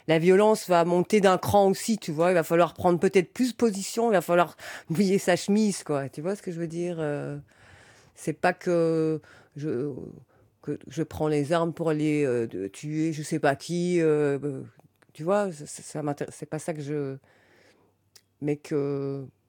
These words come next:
plutôt viser la résistance, quoi, de pas, <laughs> tu vois,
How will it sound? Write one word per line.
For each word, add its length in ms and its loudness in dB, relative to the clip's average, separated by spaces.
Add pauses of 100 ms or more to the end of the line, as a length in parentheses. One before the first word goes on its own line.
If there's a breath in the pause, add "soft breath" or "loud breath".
(460)
plutôt 340 -8 (180)
viser 360 0
la 120 4
résistance, 760 -4
quoi, 220 -6
de 100 -10
pas, 540 -6 (180)
<laughs> 100 -4
tu 100 -6
vois, 160 -6